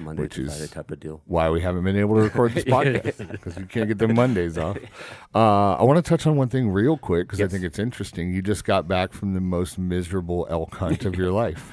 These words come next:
Speaker 1: <laughs> Yes, and I, just matter of fact, I had told somebody else yesterday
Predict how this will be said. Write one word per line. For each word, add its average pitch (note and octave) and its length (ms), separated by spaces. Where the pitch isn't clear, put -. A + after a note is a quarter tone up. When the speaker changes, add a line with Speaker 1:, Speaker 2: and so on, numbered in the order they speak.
Speaker 1:
<laughs> - 80
Yes, C3 260
and A2 80
I, G#2 120
just G#2+ 440
matter A2+ 240
of G#2 60
fact, A2+ 240
I G#2 60
had G2 220
told G#2+ 340
somebody G#2 460
else F2+ 240
yesterday G2 800